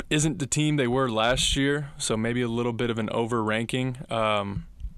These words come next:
but Iowa just handled them. I believe the final was thirty-four to six. Those, that Iowa defense is always tough. Um, had a couple of turnovers. I believe they had a turnover for a touchdown, defensive touchdown. Um,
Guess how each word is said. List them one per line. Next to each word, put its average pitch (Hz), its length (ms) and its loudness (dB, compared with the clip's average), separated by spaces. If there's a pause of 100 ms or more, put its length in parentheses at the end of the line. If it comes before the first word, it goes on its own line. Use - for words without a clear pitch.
(480)
but - 120 -2
Iowa 113 360 4
just 101 180 -4
handled 107 380 -2
them. 95 100 -6
I 95 60 -6
believe 120 220 -2
the 110 60 -4
final 113 320 0
was 98 140 -4
thirty-four 120 720 -2
to 104 40 -6
six. - 540 -2 (720)
Those, 101 240 -2 (1600)
that 131 160 4
Iowa 135 260 8
defense 117 560 2
is 110 100 0
always 113 360 2
tough. - 500 0 (200)
Um, 101 460 0 (260)
had 110 120 0
a 104 40 -2
couple 117 280 -2
of 104 120 -2
turnovers. 110 520 0
I 110 60 -2
believe 110 280 -2
they 107 80 0
had 104 140 0
a 95 40 -8
turnover 107 400 -2
for 107 180 -4
a 98 60 -4
touchdown, 110 600 -2
defensive 107 460 -6
touchdown. 107 560 -2 (840)
Um, 101 440 -2